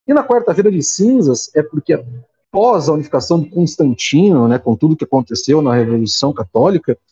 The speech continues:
no domingo de Ramos, que é um ano antes, os ramos que são oferendados, né, são queimados. E esses ramos queimados, eles se tornam cinzas. Então, aí que vem o nome da quarta-feira de cinzas.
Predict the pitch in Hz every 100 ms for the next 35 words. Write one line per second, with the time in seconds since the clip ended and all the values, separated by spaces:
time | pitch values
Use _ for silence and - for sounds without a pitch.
0 | _ _ _ 165 160 165 226 269 220 185
1 | 156 220 190 123 - 175 165 170 190 139
2 | 151 233 220 131 117 - _ _ - 156
3 | - - 185 262 226 139 120 104 - -
4 | - 170 - 151 127 113 143 185 135 113
5 | 123 147 - - - 175 196 214 180 190
6 | 123 113 - - _ _ _ _ 127 170
7 | 175 131 196 185 175 139 139 170 170 190
8 | 185 185 190 208 190 - 233 254 110 101
9 | - - - _ _ 107 101 - 131 160
10 | 123 147 214 240 139 143 170 196 120 113
11 | 131 170 - - 170 190 - 202 - -
12 | 147 180 202 202 - 127 - - 160 196
13 | 143 98 - -